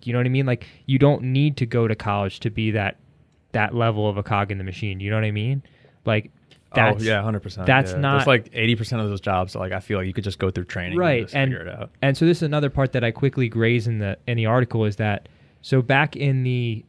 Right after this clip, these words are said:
Speaker 1: sixties, um, students rarely partied, right? They would party on weekends
Speaker 2: Yeah,
Speaker 1: because
Speaker 2: yeah, yeah.
Speaker 1: that's when normal people party.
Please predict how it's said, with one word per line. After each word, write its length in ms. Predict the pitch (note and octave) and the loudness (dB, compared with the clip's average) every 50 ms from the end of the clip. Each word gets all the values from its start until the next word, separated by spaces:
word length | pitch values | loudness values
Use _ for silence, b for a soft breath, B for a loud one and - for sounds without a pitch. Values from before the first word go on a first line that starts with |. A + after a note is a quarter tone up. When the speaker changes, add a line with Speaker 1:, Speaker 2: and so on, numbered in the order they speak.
| _ | _
Speaker 1:
sixties, 880 | - - - - E3+ E3 - - - A2 G#2 G2 G2 G2+ - - - _ _ _ _ _ _ _ _ _ _ _ _ _ | -20 -12 -4 -2 -2 -2 -2 -4 -8 -6 -4 -4 -4 -6 -8 -12 -18 _ _ _ _ _ _ _ _ _ _ _ _ _
um, 500 | A#2+ A#2+ A#2 A2+ A2+ G#2+ G#2 G2+ G2+ G2+ - _ _ _ _ _ _ _ _ - | -2 0 0 2 2 0 0 -2 -4 -8 -12 _ _ _ _ _ _ _ _ -18
students 500 | - - - - D#3 D#3 D#3+ D#3+ D3 - | -18 -8 0 4 4 6 6 4 2 0
rarely 460 | A#2+ A2 A#2 B2 B2+ B2+ A#2+ B2 A#2+ | 0 0 2 2 2 2 2 0 -2
partied, 500 | - - A2+ G#2 G2 G2 - - - - - _ _ _ - | -2 -2 -2 0 -2 -2 -4 -8 -16 -18 -20 _ _ _ -4
right? 220 | A2 G#2 G#2+ G#2+ | -2 0 0 0
They 140 | - A#2+ A2+ | 0 2 0
would 100 | A2+ G#2+ | 0 0
party 300 | - - A#2+ A2+ A#2 A2+ | 0 0 0 2 2 2
on 160 | A2+ A2+ A2+ | 2 0 0
weekends 580 | B2 G3+ F#3+ - - - - - B2 A2 - - | 0 -2 -4 -4 -6 -10 -8 -10 -14 -16 -18 -14
Speaker 2:
Yeah, 120 | - B2 C3 | -10 -6 -2
Speaker 1:
because 340 | B2 A#2 G2+ A#2 A#2 A#2 A2+ | 0 0 0 0 -2 -4 -6
Speaker 2:
yeah, 100 | A#2 A#2 | -6 -8
yeah. 80 | A#2 A#2 | -6 0
Speaker 1:
that's 240 | A#2+ A#2 A#2 - - | 2 2 2 2 0
when 160 | B2 A#2+ A2+ | -2 -2 -2
normal 300 | A2+ A2+ A#2 A#2+ A#2+ A2+ A2 | -2 -2 -2 0 0 -2 -2
people 300 | - A#2 A2 - G#2+ F#2 | -4 -6 -8 -8 -10 -12
party. 500 | - - - C#3 D3+ - - - - | -10 -8 -6 -4 -4 -4 -6 -10 -20